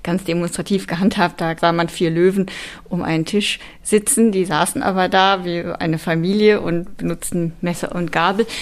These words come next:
Und dann wurde das hinterher aber aufgelöst, dass dann tatsächlich eine Familie war, die sich das Kind nur als Löwen vorstellte. Und das fand ich schon als Kind eigentlich ein bisschen enttäuschend,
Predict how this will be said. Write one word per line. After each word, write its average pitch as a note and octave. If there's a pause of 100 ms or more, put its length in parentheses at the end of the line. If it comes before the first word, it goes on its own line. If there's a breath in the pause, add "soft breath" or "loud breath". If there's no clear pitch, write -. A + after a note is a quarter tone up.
(280 loud breath)
Und F#3+
dann G3+ (100)
wurde G3+
das G#3
hinterher B3+
aber G#3
aufgelöst, F3
dass E3
dann E3
tatsächlich F3+
eine E3
Familie F3
war, E3 (260 loud breath)
die E3+
sich E3
das E3
Kind D#3+
nur E3+
als - (180)
Löwen F#3 (220 loud breath)
vorstellte. F3
Und -
das G#3
fand G3+
ich F3+
schon G3+
als -
Kind A#3
eigentlich F3+ (1400 loud breath)
ein G3+
bisschen G#3
enttäuschend, -